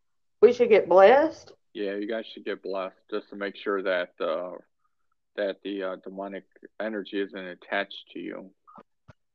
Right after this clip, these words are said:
Speaker 1: Well, we're fine
Speaker 2: Okay.
Speaker 1: now. It just, we didn't, we didn't feel right when she was here for, like, probably a week.
Speaker 2: Uh, okay.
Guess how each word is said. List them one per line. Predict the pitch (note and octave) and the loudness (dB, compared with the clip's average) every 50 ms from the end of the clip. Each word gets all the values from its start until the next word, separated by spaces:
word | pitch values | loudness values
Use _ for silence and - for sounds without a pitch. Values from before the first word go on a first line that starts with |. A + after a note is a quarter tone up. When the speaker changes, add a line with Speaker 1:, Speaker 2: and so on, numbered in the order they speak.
| _ _ - | _ _ 6
Speaker 1:
Well, | A3+ C4 C#4 C4+ C4+ C4 - - | 8 8 10 10 8 6 6 6
we're | - - D#4+ - | 4 4 6 6
fine | - G#3 A#3+ D4 E4 D#4 A3+ | 6 8 8 8 8 8 8
Speaker 2:
Okay. | G#3+ G#3 A3+ | 8 8 8
Speaker 1:
now. | C4 C#4+ B3+ A3+ A3+ G#3 | 8 10 10 10 10 12
It | G3 A3+ A3+ A3+ | 10 10 10 8
just, | A3 B3+ C4 B3 - | 6 4 2 2 4
we | G3 G#3 A3+ A#3 A3+ | 6 6 8 8 8
didn't, | - G#3+ - - - - - _ _ _ _ _ _ _ _ _ _ _ _ - - - | 6 4 4 4 0 -4 -4 _ _ _ _ _ _ _ _ _ _ _ _ -16 4 6
we | B3+ C4 B3+ | 8 8 10
didn't | C4 C4+ - - G3 - | 10 8 8 8 8 8
feel | A#3 A#3 A#3 A3 | 10 10 12 12
right | G#3+ G#3+ G#3+ G#3+ G#3 - | 12 10 10 8 6 6
when | F#3+ F#3+ F#3 | 6 4 4
she | F3+ - G#3+ G#3+ | 4 4 6 6
was | G3 D#3+ D#3 - | 8 6 6 4
here | - - A3 B3 A#3 F3 - - - | 2 4 6 8 8 8 8 6 6
for, | - A3 A3 | 6 8 8
like, | G3+ G3 F3+ E3 D#3+ D#3+ D#3 - - - _ _ _ _ _ _ _ _ _ _ _ _ _ | 10 10 8 8 8 6 4 0 -8 -18 _ _ _ _ _ _ _ _ _ _ _ _ _
probably | - A#3 G#3+ G3+ F#3+ F#3 | 6 8 8 10 10 10
a | E3+ | 8
week. | D3+ - - G3+ F#3+ - - | 8 6 2 0 0 -2 -4
Speaker 2:
Uh, | - G2+ F#2+ F#3+ - - _ _ _ _ - - - _ _ _ _ _ _ _ _ _ _ _ _ _ _ _ _ - | -6 -6 -8 -8 -10 -14 _ _ _ _ -20 -20 -20 _ _ _ _ _ _ _ _ _ _ _ _ _ _ _ _ -2
okay. | G#2 A2 A2 A2 - G2 F#2+ | 0 0 0 -2 -4 -8 -8